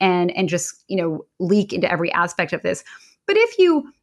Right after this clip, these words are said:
you're doing that and you're being as specific and as granular as possible, and you see, like, "You know what, there is nothing here that is going to change. Like, there's no way. I've tried this and I did that. And I've, you know, I, I, I've even sort of taken a step back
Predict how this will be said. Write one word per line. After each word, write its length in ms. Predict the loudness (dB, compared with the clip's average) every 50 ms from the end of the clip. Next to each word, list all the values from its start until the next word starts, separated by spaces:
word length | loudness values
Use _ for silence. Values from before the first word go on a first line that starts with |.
| _
you're 180 | 0 2 2 2
doing 360 | 2 4 4 4 4 4 4
that 360 | 4 4 2 2 2 0 -2 0
and 140 | 0 0 2
you're 140 | 2 2
being 400 | 2 2 0 0 0 -2 -2 -2
as 120 | -4 -6 -6
specific 800 | -8 -10 -10 -10 -10 -6 -4 -4 -2 0 0 0 0 0 0 -2
and 120 | -2 -2
as 120 | -2 -4 -6
granular 460 | -6 -4 -2 -2 -2 -2 -2 0 0
as 140 | 0 -2 -2
possible, 500 | 0 0 0 0 0 0 0 2 2 2
and 220 | 2 2 2 2
you 80 | 2 0
see, 180 | 2 0 0
like, 220 | 2 2 0 0 -2
"You 60 | -2 0
know 80 | 0
what, 180 | 0 0 0 0
there 160 | -2 -4 -2 0
is 240 | 0 0 2 0 0
nothing 480 | 0 0 0 0 -2 -4 -2 -2 -4
here 360 | -4 -4 -2 -2 -2 -2 -2
that 160 | -2 -4 -4 -2
is 220 | -2 -4 -4 -4
going 320 | -6 -4 -2 -2 -2 -2
to 100 | -4 -8
change. 640 | -12 -8 -4 -2 -2 0 -2 -2 -2 -4 -4 -2 -2
Like, 160 | -2 0 0
there's 240 | 0 0 0 0 0
no 180 | 2 2 2
way. 300 | 2 2 2 0 0 -2 -2 -2
I've 160 | -4 -4 -6
tried 420 | -6 -2 0 0 2 0 0 2
this 320 | 2 2 2 2 -2 -4 -10 -18 -20 -20 -20 -8 _
and 100 | 0 0
I 100 | 2 2
did 260 | 2 2 2 2 2 0
that. 360 | 0 2 4 2 2 0 -2 -8 -18 -20 -20 -20 _ _
And 140 | 0 2 2
I've, 280 | 4 4 4 2 2 0 -4 _ _ _ _ _ _ _ _ _ _ _ _ _ _ _ _ 0
you 100 | 2 4
know, 280 | 4 6 4 4 4 2
I, 60 | 0
I, 360 | 0 0 -2 -2 -2 0 0 0
I've 180 | 0 -2 -2 0
even 240 | 0 2 2 2 2
sort 180 | 2 0 0
of 80 | -2 -4 -6
taken 280 | -4 -2 -2 0 0
a 60 | -2 -2
step 320 | -2 -4 -4 -4 -4 -2
back 400 | 0 2 2 4 4 2 2 0